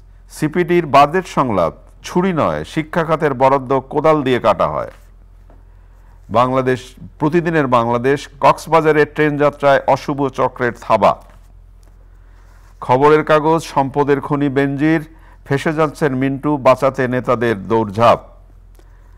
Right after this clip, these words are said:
যায় যায় দিন, পশুবাহী ট্রাকে তবুও চাঁদাবাজি।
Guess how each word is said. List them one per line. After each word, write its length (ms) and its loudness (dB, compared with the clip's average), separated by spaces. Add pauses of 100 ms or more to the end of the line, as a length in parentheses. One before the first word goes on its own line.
(300)
যায় 260 4
যায় 220 4
দিন, 480 -2
পশুবাহী 460 0
ট্রাকে 400 0
তবুও 480 0
চাঁদাবাজি। 560 0